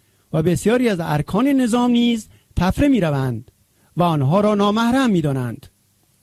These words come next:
بارها و بارها از زبان اعضای گروه مذاکره کننده شنیده می‌شود که به غنیسازی بیست درصدی اساساً نیازی نداشتیم. این در حالی است که به این سطح از غنیسازی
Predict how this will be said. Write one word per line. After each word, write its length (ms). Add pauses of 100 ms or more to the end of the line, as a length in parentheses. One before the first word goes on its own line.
(500)
بارها 480
و 100
بارها 600 (240)
از 180
زبان 340
اعضای 600
گروه 320
مذاکره 480
کننده 440
شنیده 340
می‌شود 560 (440)
که 100
به 100
غنیسازی 640
بیست 240
درصدی 600 (200)
اساساً 460
نیازی 500
نداشتیم. 640 (500)
این 220
در 200
حالی 340
است 160
که 120
به 100
این 220
سطح 400
از 140
غنیسازی 720